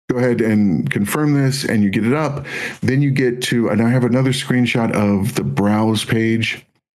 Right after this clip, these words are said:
and it shows all the listings. One thing, uh, you know, I think that's kind of obvious if anyone, uh,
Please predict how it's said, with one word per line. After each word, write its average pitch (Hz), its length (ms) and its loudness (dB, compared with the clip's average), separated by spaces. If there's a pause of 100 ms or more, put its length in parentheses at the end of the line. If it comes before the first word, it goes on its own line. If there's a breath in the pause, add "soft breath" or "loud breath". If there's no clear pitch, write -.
and 110 140 0
it 110 80 0
shows 117 340 -2
all 131 380 0
the 113 140 0
listings. 107 760 0 (560)
One 226 180 0
thing, 202 220 2
uh, 95 340 -2 (680)
you 110 100 0
know, 101 420 0 (180)
I 110 60 0
think 104 220 -2
that's - 540 -4 (140)
kind 104 180 0
of 90 100 0
obvious 95 420 0
if - 120 -4
anyone, 98 480 2
uh, 95 220 2